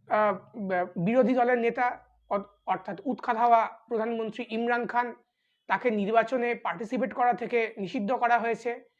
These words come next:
ইমরান খান সহ, আহ, পিটিআই পার্টির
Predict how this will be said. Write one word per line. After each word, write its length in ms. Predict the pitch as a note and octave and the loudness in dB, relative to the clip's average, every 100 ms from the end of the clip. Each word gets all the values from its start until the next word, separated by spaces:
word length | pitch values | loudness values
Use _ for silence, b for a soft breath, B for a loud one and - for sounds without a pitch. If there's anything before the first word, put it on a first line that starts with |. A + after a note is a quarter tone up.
| _ _ - | _ _ 4
ইমরান 380 | C4+ C#4 C#4 | 6 6 4
খান 220 | C4 C4 C4+ | 0 -2 -2
সহ, 380 | - A3+ C4+ C4+ - _ _ _ _ _ _ | -2 0 0 -2 -10 _ _ _ _ _ _
আহ, 320 | A3+ G3+ G3 F3+ - _ _ _ _ _ _ _ _ _ _ _ _ _ | 2 4 4 0 -12 _ _ _ _ _ _ _ _ _ _ _ _ _
পিটিআই 400 | C#4 G3+ C#4+ C#4+ | 2 4 2 2
পার্টির 560 | G3+ B3+ B3 C4+ B3 | 4 4 6 2 2